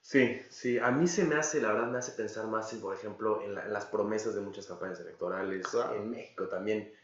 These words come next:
Speaker 1: donde, por ejemplo, este... Eh, una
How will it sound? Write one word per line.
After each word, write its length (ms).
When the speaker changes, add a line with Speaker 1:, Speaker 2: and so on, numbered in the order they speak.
Speaker 1:
donde, 220
por 160
ejemplo, 520
este... 760
Eh, 340
una 200